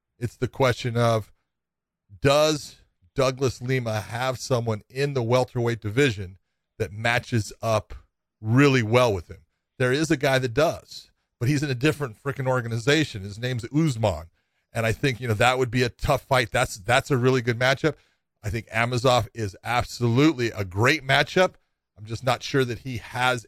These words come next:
everything. And the one thing that I can, that really concerns me in the end, cardio. Amosov puts out a lot of energy. And in the end, you see him get tired.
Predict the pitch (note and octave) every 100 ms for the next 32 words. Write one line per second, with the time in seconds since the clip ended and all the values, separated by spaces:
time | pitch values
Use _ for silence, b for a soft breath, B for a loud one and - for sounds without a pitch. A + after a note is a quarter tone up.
0 | - D#3 D3 B2 A#2+ A2 G#2+ G#2 C3+ C#3
1 | D3+ D3 D3 C#3+ D#3 D3 A2+ A#2 G#2 B2
2 | C#3+ C#3 C3 D3+ C#3 C3+ C#3 C#3+ D#3+ F#3
3 | - _ _ _ _ _ - D3+ C#3+ F#2
4 | D2 _ _ _ _ _ _ _ A2 A#2
5 | C#3 D3 C3+ - B2+ - A2 G#2+ G2+ G#2
6 | G#2+ B2 C3 G#2+ D2+ - - G#2+ A#2+ D#3+
7 | F#3+ E3+ D3+ C#3+ B2+ - C3+ C3 B2 G#2+
8 | - C3 D3+ E3+